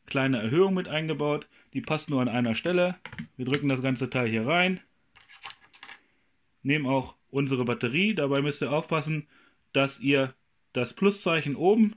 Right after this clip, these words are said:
liegen habt. Das drückt ihr einfach hier mit drauf. Dann den Deckel wieder drauf. Das Ganze wird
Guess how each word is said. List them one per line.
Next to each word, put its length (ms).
liegen 320
habt. 380
Das 100
drückt 220
ihr 80
einfach 240
hier 140
mit 160
drauf. 440
Dann 380
den 140
Deckel 280
wieder 200
drauf. 420
Das 160
Ganze 320
wird 260